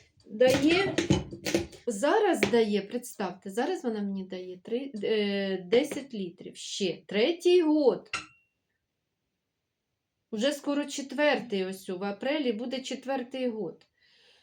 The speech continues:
От. Як розстелилася первісточкою, вона мені дала около двадцяти літрів.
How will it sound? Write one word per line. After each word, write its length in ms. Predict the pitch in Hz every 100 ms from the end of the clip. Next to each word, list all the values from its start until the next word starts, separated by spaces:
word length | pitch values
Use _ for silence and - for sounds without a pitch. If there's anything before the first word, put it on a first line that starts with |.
| _ _ _ _ -
От. 460 | 214 202 180 - _ _ _ -
Як 220 | 247 269
розстелилася 1300 | 330 330 - 339 349 415 403 226 208 - 175 156 - _ _ _ _ _ _ -
первісточкою, 960 | 247 269 233 208 - 190 185 - 175 -
вона 300 | 214 247 311
мені 220 | 294 247
дала 540 | 196 196 185 170 165 _ _ -
около 360 | 277 277 285
двадцяти 520 | 247 240 240 233 226 262
літрів. 500 | 233 208 - 180